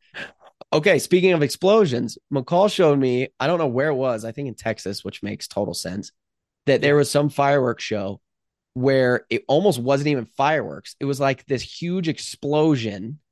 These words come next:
Speaker 1: where it was just this
Speaker 2: Oppenheimer.
Speaker 1: big old, yeah, co-, basically, that's what I think the tweet said, something like, "Wow, Oppenheimer, uh, uh, advertising is getting crazy."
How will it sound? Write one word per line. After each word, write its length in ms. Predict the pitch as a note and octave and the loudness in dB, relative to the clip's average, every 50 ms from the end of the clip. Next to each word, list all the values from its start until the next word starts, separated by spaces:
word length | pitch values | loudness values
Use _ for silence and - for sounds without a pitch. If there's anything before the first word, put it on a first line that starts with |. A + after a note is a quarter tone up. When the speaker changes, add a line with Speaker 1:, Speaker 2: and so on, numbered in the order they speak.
| _ _ _ _ _ _ _ _ _ _ _ - | _ _ _ _ _ _ _ _ _ _ _ -4
Speaker 1:
where 300 | B2+ B2+ C3+ C3+ C3 C3 | -2 2 2 4 4 2
it 40 | A#2+ | 2
was 120 | C3 A#2+ | 0 0
just 220 | A#2 C#3 C3 - C#3+ | 0 0 0 0 -2
this 40 | C#3 C3 | -6 -6
Speaker 2:
Oppenheimer. 300 | B2 A#2 A#2 A2+ A2 - _ _ _ _ - | -8 -8 -10 -14 -16 -20 _ _ _ _ 0
Speaker 1:
big 180 | D3 D3 C#3 | 0 2 2
old, 300 | E3 E3+ E3+ E3 D3+ - | 4 4 4 4 2 2
yeah, 240 | C3 D3 D#3+ A#2+ G#2 - - | 0 2 2 0 0 -4 -8
co-, 140 | - D3 - - - B2+ | -8 -8 -8 -8 -8 -6
basically, 800 | A2+ G2 C#3+ F#3 A#3 G3+ - - - G#2+ G2+ A2 C#3+ F3 - _ _ - | 0 2 2 2 2 2 0 -4 -4 -4 -4 -2 -4 -4 -6 _ _ -2
that's 180 | B2+ C#3+ D3 F#3 | -2 0 2 2
what 120 | F3+ B2 | 2 2
I 80 | A#2 C3+ | 2 2
think 220 | - F3+ F3+ D#3+ | 0 0 -2 -2
the 60 | D3 C3 | -2 -6
tweet 320 | - - F3 F#3+ - - | -6 -4 -4 -4 -4 -6
said, 280 | - - D3 C3 B2 A#2 | -6 -4 -4 -4 -4 -4
something 360 | - C#3+ C#3 B2+ C#3 C3 B2+ | -6 -8 -6 -6 -8 -8 -8
like, 300 | B2 A#2+ A2+ A2+ G#2 - _ - | -8 -10 -10 -10 -12 -14 _ -10
"Wow, 260 | G2 A#2+ C3 B2+ A2+ | -6 -4 -2 -2 -2
Oppenheimer, 640 | A#2 B2+ C3 C3+ A#2 A2 A2+ A2 A2 G#2+ A2 G#2+ G2+ - - | -2 -4 -4 -4 -6 -6 -6 -6 -6 -6 -8 -8 -8 -8 -6
uh, 320 | - A2+ G#2+ G#2 G2+ G2+ - - _ _ _ _ _ _ _ _ _ _ - | -4 -4 -2 -4 -4 -6 -10 -14 _ _ _ _ _ _ _ _ _ _ -6
uh, 240 | - F#2+ G#2+ G2+ - - | -4 -2 0 0 0 0
advertising 600 | B2 B2+ C3+ C3+ B2 - A#2+ G#2+ G#2 G2+ G#2 G#2+ | 0 0 2 0 0 2 2 0 0 -2 -4 -4
is 80 | G#2+ | -4
getting 180 | B2 A#2+ - - | -6 -6 -6 -4
crazy." 440 | - C3 B2+ B2 A2 F#2+ F#2+ G#2 | -2 0 0 0 -2 -4 -6 -12